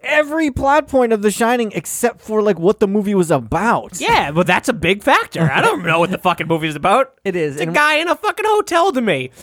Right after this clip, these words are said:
Speaker 2: I might as well watch Hotel Transylvania.
Speaker 3: Yeah, same plot.
Speaker 1: <laughs> Pretty much,
Speaker 3: So
Speaker 1: yeah,
Speaker 3: what,
Speaker 1: you got
Speaker 3: what
Speaker 1: it.
Speaker 3: is your experience with the, th-, like, what do you know about The Thing?
Speaker 2: The
Speaker 3: What, what is The Thing?
Speaker 2: The Thing is this, like, alien, potentially, that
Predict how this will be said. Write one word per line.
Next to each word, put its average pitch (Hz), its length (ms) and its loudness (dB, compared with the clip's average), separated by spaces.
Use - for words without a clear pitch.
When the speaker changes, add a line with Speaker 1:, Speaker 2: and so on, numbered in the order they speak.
Speaker 2:
I 311 100 0
might 311 160 2
as 285 80 0
well 302 140 0
watch 294 180 4
Hotel 311 400 0
Transylvania. 302 680 -2
Speaker 3:
Yeah, 139 220 -6
same 151 240 -6
plot. 127 320 -4
Speaker 1:
<laughs> 202 560 0
Pretty 202 160 -4
much, 147 240 -4
Speaker 3:
So 208 160 2
Speaker 1:
yeah, 196 80 2
Speaker 3:
what, 254 100 4
Speaker 1:
you - 60 -4
got 208 100 -2
Speaker 3:
what 240 100 2
Speaker 1:
it. 262 40 -4
Speaker 3:
is 226 100 -8
your 226 220 0
experience 190 560 -4
with 160 100 -12
the, 151 80 -8
th-, - 200 -16
like, 156 220 -4
what 165 160 -4
do 202 60 -4
you 196 80 -4
know 175 220 2
about 151 180 0
The 143 80 -6
Thing? 120 400 -12
Speaker 2:
The 175 160 0
Speaker 3:
What, 175 260 4
what 208 140 4
is 196 220 2
The 143 120 -4
Thing? - 420 -18
Speaker 2:
The 170 140 0
Thing 233 220 2
is 247 140 2
this, 202 200 -2
like, 165 280 -2
alien, 220 600 2
potentially, 247 600 -2
that 190 340 0